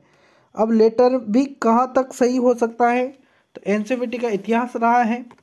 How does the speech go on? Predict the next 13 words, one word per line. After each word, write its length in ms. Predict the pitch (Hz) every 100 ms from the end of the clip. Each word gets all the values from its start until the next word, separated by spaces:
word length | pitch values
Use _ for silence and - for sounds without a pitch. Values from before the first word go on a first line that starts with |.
| -
कि 120 | - 233
किसी 240 | 226 240
भी 120 | 247
बात 260 | 226 214 202
पर 360 | 202 220 226 _ _ _ _ _ _ _ _ _ _ _ 151
रहती 360 | 180 180 214
नहीं 160 | 185 151
है। 140 | 127 117 _ _ _ _ _ -
तो 60 |
इस 180 | 190 220
हिसाब 300 | 254 254 254
से 380 | 233 269 262 - _ _ 151
आठ 400 | 185 220 233